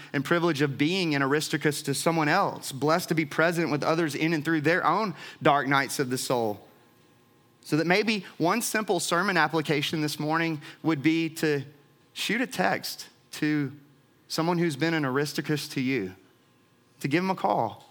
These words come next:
Or to those that, to whom you've been an Aristarchus, to shoot a text or, or pick up the phone and call and to say,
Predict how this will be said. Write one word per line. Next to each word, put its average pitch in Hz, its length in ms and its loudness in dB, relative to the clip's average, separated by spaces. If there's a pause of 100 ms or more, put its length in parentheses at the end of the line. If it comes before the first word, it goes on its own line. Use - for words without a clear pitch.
(1900)
Or 170 120 2
to 185 140 2
those 175 280 2
that, 135 180 0 (360)
to 180 120 4
whom 180 200 0
you've 185 320 0
been 170 160 4
an 147 100 2
Aristarchus, 139 580 0
to 156 100 0
shoot 185 260 0
a - 20 0
text 160 420 2
or, 160 260 0 (200)
or 156 80 2
pick 190 180 2
up 180 60 0
the 160 80 0
phone 175 160 2
and 165 100 -2
call 180 200 4
and 175 80 0
to 156 80 0
say, 170 320 2